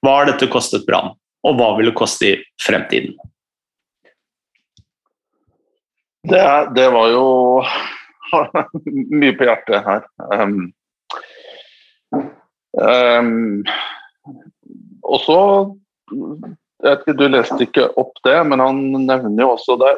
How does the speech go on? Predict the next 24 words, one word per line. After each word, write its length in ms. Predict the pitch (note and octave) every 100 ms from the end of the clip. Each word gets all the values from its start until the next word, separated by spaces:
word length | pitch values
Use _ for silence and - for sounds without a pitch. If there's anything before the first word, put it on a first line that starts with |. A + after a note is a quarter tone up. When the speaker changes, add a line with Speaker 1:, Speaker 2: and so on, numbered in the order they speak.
| -
Speaker 2:
og 260 | C2+ B2+ - - -
det 160 | C3 C3 C#3 - _ _ -
synes 320 | - B2 G2+
jeg 120 | A#2+
kanskje 260 | B2 - A#2+
må 300 | G2+ G2+ A2+ A2
med 260 | G2 F#2
her, 280 | G#2 D3 C#3+ -
fordi, 240 | A#2 A#2 A#2+ _ _ _ _ _ _ _ _ -
eh, 480 | A2+ A#2+ A#2 A#2 A#2 A#2
det 100 | B2+
er 80 | A#2+
en 100 | A#2+
ting 120 | A#2+ -
som 160 | A#2 - _ -
<clears throat> 320 | E3 D3 B2+
jeg 120 | B2
stusser 360 | - C3 - A2+
bitte 280 | - - G#2
litt 160 | A2
over, 280 | G2+ G#2+ C#3
det 80 | A#2+
er 180 | G#2+ A2
jo 100 | A2